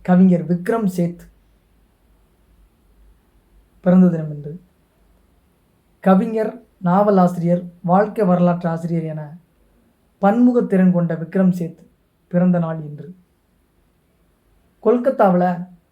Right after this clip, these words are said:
ஆயிரத்தி தொள்ளாயிரத்தி ஐம்பத்தி ரெண்டாம் ஆண்டு பிறக்கிறார். தந்தை ஷூ கம்பெனி நிர்வாகி, தாய் நீதிபதி.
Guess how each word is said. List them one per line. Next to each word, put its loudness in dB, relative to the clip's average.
ஆயிரத்தி 0
தொள்ளாயிரத்தி 0
ஐம்பத்தி 0
ரெண்டாம் 0
ஆண்டு -6
பிறக்கிறார். -14
தந்தை 2
ஷூ -4
கம்பெனி 4
நிர்வாகி, -8
தாய் 2
நீதிபதி. -2